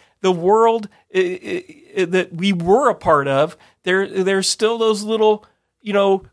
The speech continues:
grooves in, in us that haven't been totally sanded out in, in, in, in, you know, that, that residue, I say the residue of the old man, you know, that can still fall into those patterns sometimes. And so he, and those paddles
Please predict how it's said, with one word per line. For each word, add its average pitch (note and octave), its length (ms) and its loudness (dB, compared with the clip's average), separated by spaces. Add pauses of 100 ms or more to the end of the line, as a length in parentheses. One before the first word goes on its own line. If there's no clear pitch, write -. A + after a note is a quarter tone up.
(100)
grooves E3+ 880 0 (140)
in, F3+ 240 -2
in F3+ 220 2
us E3 240 2
that D#3 140 -4
haven't F#3 400 -2
been G#3+ 280 0
totally A3 440 -6
sanded G#3+ 480 -2
out F3 340 0
in, F3 200 -6
in, F3 240 -6
in, F3 300 -4
in, F3 280 -6
you F3 160 -6
know, D#3 260 0 (320)
that, F3 200 -2
that D#3+ 180 0 (140)
residue, F#3+ 580 0
I F3+ 140 2
say F3+ 220 -4
the D#3+ 100 -4
residue F3 560 -2
of D#3+ 100 -4
the D#3+ 160 -2
old D#3 260 0
man, C3+ 500 -4 (280)
you D3+ 120 -6
know, D3 260 0 (200)
that D3+ 260 0 (220)
can E3+ 180 -10
still F#3+ 340 -2
fall G#3 380 -2
into G#3+ 220 0
those F#3 180 0
patterns A3+ 500 -4
sometimes. C#3+ 480 -2
And D3+ 80 -10
so E3+ 140 -6
he, E3 100 0
and F3 320 -4
those F3 160 -2
paddles G3+ 440 -2